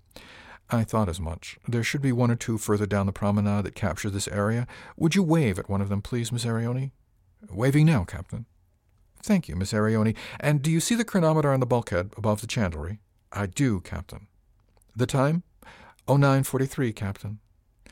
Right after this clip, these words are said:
"Thank you, Miss Arione. We now have a date, a place, and a time, and a security service track, along with a very close-up and detailed image of our Mister Allen.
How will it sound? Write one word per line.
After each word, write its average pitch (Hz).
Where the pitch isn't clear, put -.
"Thank 104
you, 92
Miss 101
Arione. 95
We 131
now 135
have 123
a 120
date, 98
a -
place, -
and 110
a 110
time, 107
and 131
a 127
security 139
service 104
track, 87
along 90
with 90
a -
very 143
close-up -
and 87
detailed 90
image 98
of 95
our 101
Mister -
Allen. 110